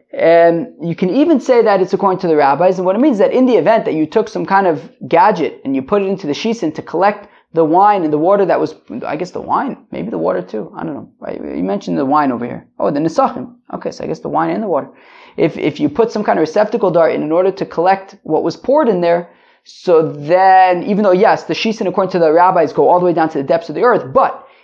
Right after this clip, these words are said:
if you interfered with the libations going down to the depth, depths of the earth and you, um, and you interfered with it and you chopped it, so then,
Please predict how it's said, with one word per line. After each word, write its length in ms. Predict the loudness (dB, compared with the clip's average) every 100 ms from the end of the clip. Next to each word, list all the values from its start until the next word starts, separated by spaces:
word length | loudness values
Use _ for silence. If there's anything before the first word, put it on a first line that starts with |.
| -10
if 220 | -8 -4
you 500 | 0 4 4 4 0
interfered 720 | -4 -4 -2 2 4 2 0 -8
with 300 | -6 -4 -4 -8
the 360 | -14 -2 0
libations 560 | 2 0 0 0 -2 -2
going 200 | 0 0
down 180 | 0 -2
to 60 |
the 80 | -4
depth, 320 | -4 -4 -6 -14 -10 -4
depths 260 | -4 -4
of 100 | -8
the 120 | -4
earth 180 | -2 -2
and 140 | -2 -2
you, 240 | -2 -4 -14 _
um, 420 | -2 0 0 -4 -10
and 160 | -10 -6
you 220 | -4 -4 -8 -10
interfered 500 | -8 -8 0 2 2
with 80 | 2
it 120 | 0
and 100 | -2
you 60 |
chopped 360 | -2 0 0 -2
it, 160 | -6 -8 _ _ _
so 240 | -12 -8
then, 560 | -2 2 2 2 -2